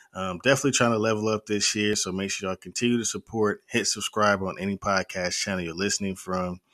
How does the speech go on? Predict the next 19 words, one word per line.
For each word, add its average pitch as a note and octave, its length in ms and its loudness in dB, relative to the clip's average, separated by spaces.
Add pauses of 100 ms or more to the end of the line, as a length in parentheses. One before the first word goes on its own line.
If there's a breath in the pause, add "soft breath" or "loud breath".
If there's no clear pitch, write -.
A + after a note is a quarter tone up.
(440 loud breath)
any, G2+ 200 6 (240)
any G#2 180 4
place G2+ 320 0
that F#2 160 -2
you're F2+ 80 -4
getting F#2 260 -2
this, F#2 280 0
uh, F2 220 -2
episode F#2 580 0
at. F2+ 240 0
Just - 160 -4
make F#2+ 120 -2
sure F2+ 140 0
you F2+ 100 -4
leave F#2 140 -2
a E2 80 -6
comment F#2 540 0 (420 loud breath)
and, F2 440 -2
uh, E2+ 280 0